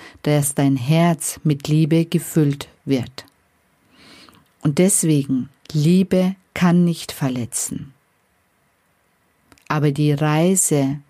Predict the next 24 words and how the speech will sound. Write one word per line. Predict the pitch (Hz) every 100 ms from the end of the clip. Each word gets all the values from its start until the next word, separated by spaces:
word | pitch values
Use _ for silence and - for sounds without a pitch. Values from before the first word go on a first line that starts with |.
| - - _
geht | - 156 143 -
erstmal | 156 165 180 - - 180 185
über | - 175 165
die | - 151
Partnerschaften, | 143 160 170 - 185 180 180 165 - - 160 160 - - _
erstmal | - 165 - - 165
über | 156 151
diese | 139 156 180 196
Verletzungen, | 190 185 175 160 - 165 151 151 151 156
dass | - 139
die | - 175 185
abgearbeitet | - 170 - 156 - 147 143 139 135
werden | 143 139 139 143
müssen, | 139 139 - 151 156 - - - - - - -
dass | 160 156
du | - 190 196
auch | - 165 -
in | 170
die | 156
Vergebung | 147 - 147 147 175 190 196 165
kommst | - 147 139 -
von | - 147
den | 139 139
Partnern | 143 139 135 131 156 151 196